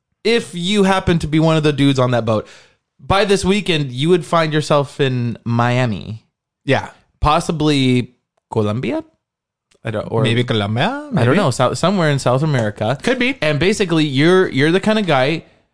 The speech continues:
Speaker 1: that makes connections quick. You,
Speaker 2: Yeah,
Speaker 1: you,
Speaker 2: yeah, yeah.
Speaker 1: you, you gotta make decisions. You shoot from the hip and you go with your gut.
Speaker 2: Yeah.
Speaker 1: But
Speaker 2: It,
Speaker 1: that's gonna
Speaker 2: here's
Speaker 1: get you in a lot of trouble.
Speaker 2: Here's the thing, though. I can't, I can't say that I,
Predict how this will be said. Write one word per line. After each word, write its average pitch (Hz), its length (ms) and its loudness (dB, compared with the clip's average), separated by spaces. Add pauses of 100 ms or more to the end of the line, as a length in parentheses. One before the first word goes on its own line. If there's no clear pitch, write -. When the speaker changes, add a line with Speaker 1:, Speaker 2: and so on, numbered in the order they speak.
(300)
Speaker 1:
that 127 160 -2
makes 139 280 -4
connections 175 520 -2
quick. 147 300 -2
You, 131 480 -4
Speaker 2:
Yeah, 156 240 2
Speaker 1:
you, 127 100 2
Speaker 2:
yeah, 156 60 4
yeah. 107 160 -4
Speaker 1:
you, 135 240 0
you 143 260 2
gotta 147 200 0
make 170 160 -2
decisions. 170 520 -2
You 131 120 2
shoot 143 240 0
from 175 180 -2
the 185 60 2
hip 175 160 2
and 165 120 -2
you 160 60 -2
go 160 180 0
with 170 220 -2
your 156 80 -2
gut. 143 380 -2
Speaker 2:
Yeah. 175 240 0 (200)
Speaker 1:
But 160 100 0
Speaker 2:
It, 175 80 0
Speaker 1:
that's 233 140 0
gonna 196 120 4
Speaker 2:
here's 175 100 -2
Speaker 1:
get 277 180 -6
you 240 60 2
in 214 60 2
a 196 60 4
lot 165 180 4
of 135 40 -4
trouble. 190 540 -2
Speaker 2:
Here's 151 200 2
the 135 60 2
thing, 254 240 0
though. 104 160 -4 (380)
I 156 180 -2
can't, 202 640 0 (120)
I 147 100 -4
can't 196 460 -2
say 175 300 0
that 143 140 2
I, 127 200 -2